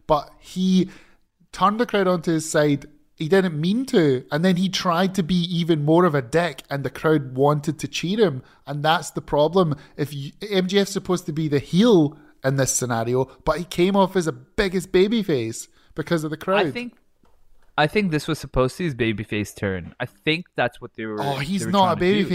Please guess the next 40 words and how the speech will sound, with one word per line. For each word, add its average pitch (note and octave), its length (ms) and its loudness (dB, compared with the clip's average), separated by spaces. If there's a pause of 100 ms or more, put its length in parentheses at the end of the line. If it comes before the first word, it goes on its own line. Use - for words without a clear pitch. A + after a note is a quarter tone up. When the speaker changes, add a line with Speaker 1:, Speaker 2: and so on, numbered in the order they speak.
Speaker 1:
babyface. C#3+ 120 -6
He's F#3+ 200 0
a F3+ 80 4
heel. D3+ 320 2
He's C#3+ 160 -2
definitely C#3+ 580 0
a B2+ 60 -2
heel. B2+ 240 -4
To-, - 260 -14
you F#3+ 140 -2
can't A3+ 300 -2
make A3 180 -2
Tony G3 320 0
Khan E3+ 480 0
the, C#3+ 100 2
the, C#3+ 260 -4 (180)
the C3+ 60 -2
heel. F3 400 2
Tony F#3+ 320 0
Khan F#3 360 0
isn't D#3+ 240 0
a C3+ 60 -8
character. C#3+ 540 0
He's D3 260 -4
the, C#3 240 0
he's D3+ 260 -2
the C#3 180 0
owner. D3 380 2 (200)
He's E3 200 -2
not E3 200 2
a C#3 40 -2
heel. C#3+ 400 0 (380)
He's D#3+ 160 -6
not E3+ 180 2
Vince D#3 200 0
McMahon C#3+ 400 -6
in C#3 40 -4
Speaker 2:
I D#3+ 100 2
Speaker 1:
nineteen D3 220 -6
ninety-nine. B2+ 520 -8